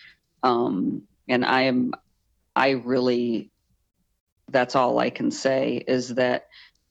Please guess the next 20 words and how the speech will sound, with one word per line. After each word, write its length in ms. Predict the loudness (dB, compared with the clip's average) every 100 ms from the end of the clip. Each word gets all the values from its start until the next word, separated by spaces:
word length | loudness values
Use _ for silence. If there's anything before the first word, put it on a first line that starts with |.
| _ _ _ _ -2
in 140 | 2
any 260 | 4 2 2
given 420 | 0 2 0 2
day 260 | 2 2
when, 300 | 2 0 0
'cause 280 | -2 -4 -4
we 240 | -2 0 0
read 300 | 0 0 0
our 160 | 0
emails, 720 | 0 0 0 0 -2 -4 -8 -6
I 60 | -2
mean, 220 | 0 0
everybody's 960 | 0 -2 -2 -2 -2 -4 -6 -12 -14 -16 -20 -20 _ _ _ _ _ -16 -12 -12 _
has 340 | -2 0 0 -2
their, 340 | -4 -2 -6 -12 _ _ _
kind 220 | -4 0
of 100 | 0
their 140 | 0 -2
face 400 | 0 0 -2 -6
glued 560 | -4 -2 0 -2 -4